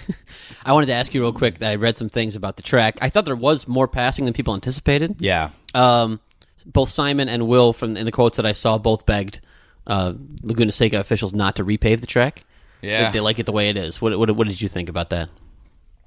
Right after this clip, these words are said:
Speaker 2: I don't know.
Speaker 1: Okay.
Speaker 2: Yeah, I, I just don't know. I mean, it's, it's very slick, very difficult to make happen, make, make a, make a proper lap happen. So yeah, I, I think whatever. I'm down with whatever either way.
Speaker 1: Okay. I, I, I, I, they, it seems like some of those guys like Will like, like the tracks that have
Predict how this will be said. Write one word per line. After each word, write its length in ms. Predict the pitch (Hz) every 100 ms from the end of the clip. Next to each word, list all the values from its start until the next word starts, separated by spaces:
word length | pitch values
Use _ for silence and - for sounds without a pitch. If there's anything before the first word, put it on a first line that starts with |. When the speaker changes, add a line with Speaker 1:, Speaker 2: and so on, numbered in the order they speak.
| - - - _ -
Speaker 2:
I 80 | 107
don't 120 | 110
know. 220 | 92 73 - - - -
Speaker 1:
Okay. 260 | 95 92 120 - -
Speaker 2:
Yeah, 160 | 98
I, 200 | 82 87
I 40 | 87
just 220 | 98 98
don't 180 | 104 85
know. 220 | 87 80
I 80 | 78
mean, 160 | 85 87
it's, 200 | 90 -
it's 220 | 92 -
very 300 | 82 101 104
slick, 420 | - 107 101 -
very 240 | 85 92
difficult 460 | 95 90 92 92 -
to 60 | 87
make 240 | 87 82
happen, 640 | 87 85 - 85 85 -
make, 280 | 85 82 -
make 220 | 95 87
a, 200 | 85 80 - - 95
make 180 | 90
a 40 | 80
proper 320 | - 92 82
lap 240 | 82 85 -
happen. 320 | 82 82 78
So 140 | 82
yeah, 340 | 92 110 78 78 80 -
I, 60 |
I 40 | 104
think 240 | 120 85
whatever. 400 | 85 92 80 76 - -
I'm 120 | 92 98
down 200 | 95 87
with 100 | 80
whatever 340 | 73 73 -
either 200 | - -
way. 120 | - - -
Speaker 1:
Okay. 260 | 190 233 214 -
I, 120 | 160
I, 180 | 208 220 165
I, 120 | 175
I, 100 | 180
they, 280 | 202 143 220 -
it 120 | 151 -
seems 160 | 302
like 100 | 269
some 120 | 214
of 60 | 185
those 120 | 165
guys 160 | 156 139
like 80 | 117
Will 280 | 131 127 117
like, 340 | 120 - -
like 200 | 123 123
the 60 | -
tracks 260 | 123 110
that 60 | 110
have 280 | 104 98